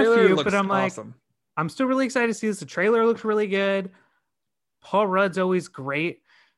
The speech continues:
Speaker 1: So I'm still excited to see this, and I'm still looking forward to it.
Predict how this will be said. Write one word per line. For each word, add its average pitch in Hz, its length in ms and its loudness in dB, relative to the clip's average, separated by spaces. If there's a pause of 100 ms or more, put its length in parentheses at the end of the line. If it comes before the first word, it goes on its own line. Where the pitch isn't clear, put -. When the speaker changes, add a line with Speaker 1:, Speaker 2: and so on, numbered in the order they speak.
(120)
Speaker 1:
So 156 560 -4
I'm 147 100 -8
still 247 680 0
excited 202 400 -2
to 156 60 -12
see 175 200 -4
this, 139 400 -6
and 151 320 -8
I'm 143 120 -8
still 196 180 -4
looking 170 280 -6
forward 127 340 -10
to - 160 -16
it. 104 120 -12